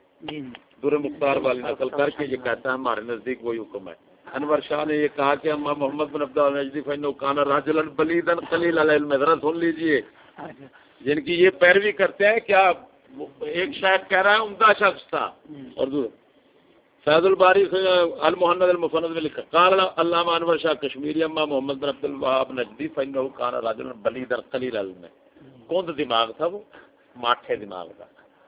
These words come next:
Speaker 2: علم کا تھوڑا تھا، فکان یتسارع الی الحکم بالکفر، کفر،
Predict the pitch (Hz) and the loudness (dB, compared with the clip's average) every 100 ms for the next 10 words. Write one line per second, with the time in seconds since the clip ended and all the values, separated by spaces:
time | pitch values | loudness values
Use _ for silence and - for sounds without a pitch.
0 | _ - 160 175 170 175 135 127 139 160 | _ -4 -2 -2 -2 -2 0 -2 -2 -2
1 | 151 147 - 156 156 151 147 139 - 143 | -2 -2 0 0 2 0 0 -4 -2 0
2 | 147 143 147 143 131 - 180 - 165 143 | 2 2 2 2 0 2 2 2 -8 -2
3 | 143 - 139 - 104 - _ - 139 139 | -4 -2 -4 -2 -6 -8 _ -20 -20 -20
4 | 135 127 - - - - 185 170 | -20 -20 -20 -20 -4 4 4 4